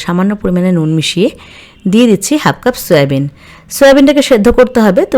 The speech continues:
সয়াবিনটাকে দিয়ে গ্যাসের আঁচ একদম বাড়িয়ে তিন চার মিনিটের জন্য ফুটিয়ে নিচ্ছি। সয়াবিনটা দেখুন সেদ্ধ হয়ে গেছে, আর সেদ্ধ হওয়ার পরে সয়াবিন কিন্তু বেশ অনেকটাই ফুলে উঠেছে। এবার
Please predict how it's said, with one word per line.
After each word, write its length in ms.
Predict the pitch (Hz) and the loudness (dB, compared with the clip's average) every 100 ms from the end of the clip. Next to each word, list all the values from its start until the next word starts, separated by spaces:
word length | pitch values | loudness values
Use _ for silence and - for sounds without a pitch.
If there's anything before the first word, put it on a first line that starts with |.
| - | 0
সয়াবিনটাকে 500 | 226 208 214 220 233 202 | 2 2 0 0 0 0
দিয়ে 100 | 247 208 | 0 0
গ্যাসের 240 | 190 214 | -2 -2
আঁচ 80 | 208 202 | -2 -2
একদম 200 | 175 202 202 | -4 -2 -2
বাড়িয়ে 220 | 196 311 - | 0 -2 -2
তিন 100 | 175 | -4
চার 120 | 165 160 | -4 -4
মিনিটের 260 | 165 156 160 | -4 -4 -4
জন্য 120 | 269 339 | -4 -4
ফুটিয়ে 260 | 165 135 151 | -8 -8 -8
নিচ্ছি। 340 | 160 - - 170 - _ _ _ _ _ _ _ _ _ _ _ - | -10 -12 -12 -12 -14 _ _ _ _ _ _ _ _ _ _ _ -4
সয়াবিনটা 400 | 220 220 233 247 226 | 2 4 4 4 2
দেখুন 160 | 254 - | 2 0
সেদ্ধ 160 | 190 180 202 | 0 2 2
হয়ে 120 | 214 | 4
গেছে, 160 | 202 202 359 | 2 0 -2
আর 40 | - | -2
সেদ্ধ 180 | 185 190 | -2 0
হওয়ার 140 | 196 196 | 0 0
পরে 100 | 214 208 | -2 0
সয়াবিন 280 | 180 180 185 185 | 0 0 -2 -2
কিন্তু 180 | 180 226 | -2 -2
বেশ 100 | 185 180 | -2 -2
অনেকটাই 300 | 170 160 254 - | -4 0 -2 2
ফুলে 200 | 262 208 | 2 2
উঠেছে। 300 | 143 139 - 151 - - - - _ 226 | 2 -4 -8 -10 -12 -20 -20 -20 _ 0
এবার 160 | 247 | 0